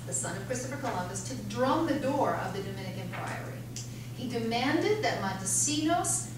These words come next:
retract what he said or be arrested for treason. Colon accused the Dominicans not only of treason, but of being scandal mon-, mon-, mongers and of heresy.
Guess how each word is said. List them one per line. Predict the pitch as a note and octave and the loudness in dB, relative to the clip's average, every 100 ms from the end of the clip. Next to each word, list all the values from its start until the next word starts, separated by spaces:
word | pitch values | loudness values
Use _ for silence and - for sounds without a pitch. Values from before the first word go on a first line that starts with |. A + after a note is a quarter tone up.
| - | -8
retract | G3+ G3+ C4 B3 B3+ - | -6 -4 -2 0 0 -2
what | G3+ | -4
he | G3+ | -4
said | - B3+ A#3+ D#4+ G4+ | -4 0 0 0 -2
or | G#3 | -4
be | G3+ F#3+ | -4 -4
arrested | F3 G#3 - A3+ | -2 -4 -4 -6
for | A#3+ - - | -8 -8 -6
treason. | D4 F4 - - - - - - - - - - - - | -2 -2 -2 -6 -8 -10 -10 -8 -8 -8 -10 -8 -10 -8
Colon | - A#3+ B3 C4+ C#4+ C#4+ | -2 0 4 4 4 0
accused | - - D4+ D4+ | -2 -2 0 0
the | C4 B3 | 0 -2
Dominicans | A#3+ A#3+ A#3+ G3+ F3 - - | -4 -4 -6 -6 -4 -4 -4
not | G#3+ A#3+ | -4 -2
only | D4+ E4 D#4 | 0 0 0
of | - | 0
treason, | D#4+ G4 - - - - - - - - G#3+ | 2 4 4 0 -4 -8 -8 -10 -10 -8 -2
but | A3 | 0
of | G#3+ | 0
being | G#3+ A3+ - | -2 -2 -2
scandal | - - D#4 D4+ A#3+ | -2 -2 0 2 2
mon-, | G3+ F3 - - - - | 0 -4 -6 -6 -8 -8
mon-, | G3 G3 G3 F3 - - | -6 -4 -4 -6 -8 -8
mongers | F#3 A3 B3+ E4+ F4 - - - - | -6 -4 -4 -4 -4 -6 -8 -10 -2
and | A3+ B3 | -2 0
of | A#3 - | -2 -2
heresy. | - - A3 G#3+ - G#3 | -6 -4 -2 -2 -2 -4